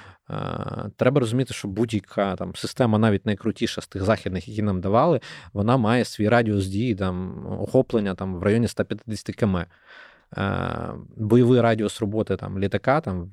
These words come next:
в районі, там, там, дивлячись, які там с-, в-, радари працюють, ну, там, Р Л С-ки, які пр-, працюють, в-, там, від трьохсот до піс-, п'ятиста кілометрів. Тобто, по суті, піднявши два літаки, е, ми вже набагато більший, е,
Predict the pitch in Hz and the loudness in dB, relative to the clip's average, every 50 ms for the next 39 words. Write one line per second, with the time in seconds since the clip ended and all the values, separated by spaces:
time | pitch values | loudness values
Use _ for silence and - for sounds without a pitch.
0 | - _ _ 107 92 95 95 95 98 104 113 104 90 - 92 92 92 92 - _ | -18 _ _ -6 -2 0 2 2 2 2 2 0 0 -2 -6 -8 -8 -12 -16 _
1 | _ _ _ _ _ _ _ _ _ - 90 87 90 - 85 - - 104 101 107 | _ _ _ _ _ _ _ _ _ -8 -8 -8 -8 -10 -10 -6 -4 -2 0 0
2 | 98 85 - - - - 120 - - 107 98 98 95 92 - - 92 90 87 - | 0 -2 -4 -8 -12 -12 -10 -4 -2 0 0 0 -2 -4 -6 -6 -6 -6 -8 -10
3 | - - - - - - - - 101 92 90 90 90 98 101 104 - _ 107 101 | -14 -18 -20 -20 -20 -18 -10 -8 -8 -6 -6 -8 -10 -12 -14 -16 -8 _ -2 0
4 | 104 110 131 139 135 104 - 110 95 95 - - - 95 - 107 98 - 98 98 | 2 4 4 4 4 2 0 -2 -2 -4 -4 -6 -6 -4 -2 -2 -2 -2 -2 -2
5 | 98 104 117 127 120 - - 110 - - 110 - 107 - _ - 117 107 - - | 0 2 2 2 2 0 -4 -6 -6 -6 -10 -10 -10 -12 _ -8 -6 -6 -6 -6
6 | - 104 104 - 117 110 101 101 104 - - - - - - - - _ _ _ | -6 -6 -6 -6 -6 -6 -6 -6 -8 -12 -18 -20 -20 -20 -20 -20 -20 _ _ _
7 | - 101 95 92 92 113 110 - - 120 - - 135 117 113 117 - 117 - - | -2 -2 0 0 0 -2 0 0 0 0 2 2 2 2 2 0 -2 -4 -10 -10
8 | _ - 113 120 113 107 - - 117 - - - 110 92 - - 92 90 90 - | _ -10 -8 -8 -8 -6 -4 -4 -4 -4 -2 -2 -4 -2 -2 -4 -6 -6 -6 -8
9 | - - - _ - 127 113 - - 104 - - - - - 151 - - 117 - | -10 -14 -8 _ -4 -4 -2 -2 -4 -6 -4 -8 -4 2 2 2 4 2 0 0
10 | - 123 120 131 127 127 - - - 104 98 98 117 110 98 98 92 - 104 - | -2 0 2 4 2 2 2 -2 -6 -6 0 2 2 4 4 2 0 -2 -2 0
11 | - 185 233 262 - - - - - - - - - - _ _ - 110 107 104 | 0 0 0 0 -4 -12 -20 -20 -20 -20 -20 -20 -20 -20 _ _ -8 -4 -4 -2
12 | 104 101 101 120 127 120 110 107 104 127 135 123 104 92 98 104 98 110 110 117 | -2 2 2 4 4 4 2 0 0 2 2 2 2 0 0 0 0 0 0 0
13 | - 120 107 107 113 123 110 - - - - 104 98 98 101 - | -2 -2 -2 0 0 0 0 -2 -6 -6 -4 -4 -4 -4 -6 -10